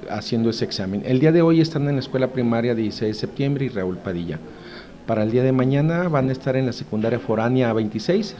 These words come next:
que es la de los Viveros, y en la niño, en la primaria Niño Artillero, que está para Puente de Palo.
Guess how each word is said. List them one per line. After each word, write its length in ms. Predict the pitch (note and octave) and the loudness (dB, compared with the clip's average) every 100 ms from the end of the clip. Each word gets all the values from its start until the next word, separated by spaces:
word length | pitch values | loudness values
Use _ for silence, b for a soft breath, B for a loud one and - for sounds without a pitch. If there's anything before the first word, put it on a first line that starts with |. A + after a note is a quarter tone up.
| - - | -18 -6
que 80 | G2+ | -2
es 60 | |
la 120 | G#2 | 0
de 80 | A2 | 2
los 160 | G#2+ G#2 | 0 0
Viveros, 480 | B2+ E3+ A3 A#3 - - B B B B B - | 2 4 2 -2 -12 -20 B B B B B 0
y 140 | E3+ | 6
en 100 | F3 | 8
la 80 | C#3+ | 8
niño, 340 | A#2 A#2 A#2+ A#2 | 6 6 6 4
en 80 | B2 | 2
la 140 | A2+ | 4
primaria 340 | A#2+ A2 A#2+ B2 | 4 4 4 4
Niño 240 | B2 A#2+ | 4 2
Artillero, 460 | A2+ C3 D3 F3 - | 0 -2 0 0 -2
que 80 | |
está 160 | - A2+ | -6 -6
para 240 | A#2 G#2+ | -2 -4
Puente 260 | A2 G#2+ G#2 | -2 -2 -2
de 60 | F#2 | -4
Palo. 280 | D#2+ D2+ | -6 -8